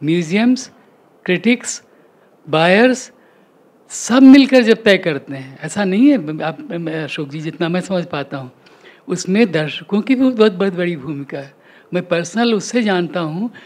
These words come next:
कि बिना किसी इसके प्रचार के, अम्बा, एक उदाहरण देता हूँ और ये आखिरी बात है मेरी, अम्बादास जी,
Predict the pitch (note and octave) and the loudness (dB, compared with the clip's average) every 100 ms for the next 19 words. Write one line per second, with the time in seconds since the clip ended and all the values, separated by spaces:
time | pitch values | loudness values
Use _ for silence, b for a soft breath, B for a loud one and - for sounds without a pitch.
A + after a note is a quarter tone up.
0 | B B B - F#3+ C#3+ F#3 A3+ A3+ G3+ | B B B -10 -6 -4 0 0 0 -4
1 | G#3+ G#3+ G3 - G#3 F3 F3+ F3+ E3+ E3 | -4 -4 -4 -4 -2 -2 -2 -2 -2 -2
2 | F3 G#3 F3 F3+ G3+ G3+ G3 F3+ F3+ E3+ | -6 -6 -4 -4 -2 -2 -2 -4 -4 -6
3 | F3 F3+ F3+ G#3+ F3 F3+ F3 D#3 D#3 - | -6 -6 -6 -6 -8 -14 -12 -12 -12 -16
4 | D#3+ D3+ D3 D#3 C#3 C#3+ A#3 B B B | -10 -10 -10 -12 -12 -12 -14 B B B
5 | B - D#3+ F#3 E3+ D#3 C#3 C3+ | B -10 0 2 2 -2 -8 -20